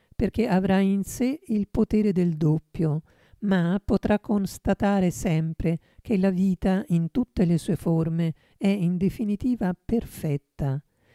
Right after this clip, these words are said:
Essa deve solo divenire più perfetta, cioè evolversi, perfezionarsi, per cambiare,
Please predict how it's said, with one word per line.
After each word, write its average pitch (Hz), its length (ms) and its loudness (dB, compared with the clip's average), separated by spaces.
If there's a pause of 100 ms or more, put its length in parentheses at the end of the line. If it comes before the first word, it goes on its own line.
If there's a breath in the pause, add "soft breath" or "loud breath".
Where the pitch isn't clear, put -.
Essa 226 520 0
deve 196 280 4
solo 247 440 4
divenire 202 840 0
più 247 300 2
perfetta, 151 880 -2 (220 soft breath)
cioè 233 420 -4
evolversi, 147 1000 0
perfezionarsi, 175 1300 -2 (280 soft breath)
per - 240 2
cambiare, 151 840 -2